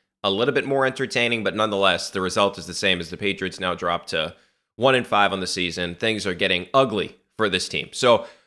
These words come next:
we got a lot to do in terms of the Patriots. Coming up next, we're gonna chat with three-time Super Bowl champ James White. The first portion is, like we've been doing all season long, you'll hear our segment from FanDuel T V,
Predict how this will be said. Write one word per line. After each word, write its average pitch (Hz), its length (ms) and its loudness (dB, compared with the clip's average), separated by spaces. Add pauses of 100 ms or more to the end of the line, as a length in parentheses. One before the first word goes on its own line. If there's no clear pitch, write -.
(140)
we 139 100 4
got 165 140 6
a - 20 4
lot 143 220 6
to 135 100 -2
do 123 160 2
in 120 80 0
terms 110 240 -4
of 98 80 -10
the 101 60 -4
Patriots. 101 520 0
Coming 123 220 0
up 110 100 0
next, 110 280 0
we're 107 60 -4
gonna 98 120 -2
chat 98 240 0
with 87 140 -6
three-time 110 440 -2
Super 95 220 -8
Bowl 92 140 -2
champ 87 280 -4
James 85 440 -8
White. 139 320 4
The 104 80 -6
first 117 340 -4
portion 110 600 0
is, 87 360 -4
like 98 180 2
we've 95 140 -2
been 95 140 -8
doing 127 200 4
all 101 120 4
season 98 320 -2
long, 143 220 2
you'll 101 120 0
hear 98 360 4 (360)
our 98 80 4
segment 110 360 0
from 95 160 -8
FanDuel 92 480 0
T 87 180 -4
V, 143 380 0